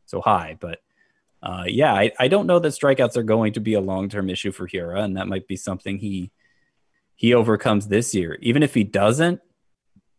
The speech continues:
I think the overall production is going to be really high. It might be closer to a two sixty, two seventy batting average.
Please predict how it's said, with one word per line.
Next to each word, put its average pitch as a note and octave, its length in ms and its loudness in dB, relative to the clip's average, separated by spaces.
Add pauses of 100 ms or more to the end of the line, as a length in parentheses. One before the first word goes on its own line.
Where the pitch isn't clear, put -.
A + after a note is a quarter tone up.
(500)
I - 100 -12
think C3 360 -2
the A#2 100 2
overall A#2+ 400 4
production A#2 380 0
is G2+ 80 -8
going G#2+ 200 0
to G2 80 -2
be G2+ 120 -2
really G#2 440 2
high. F2 260 -6
It E2+ 100 -8
might G2 200 -2
be A2+ 80 -2
closer A2 360 0
to G#2+ 120 -2
a G2 60 0
two - 180 -4
sixty, A2 460 -6
two A2 180 -4
seventy A2+ 400 0
batting B2 380 2
average. B2 580 -4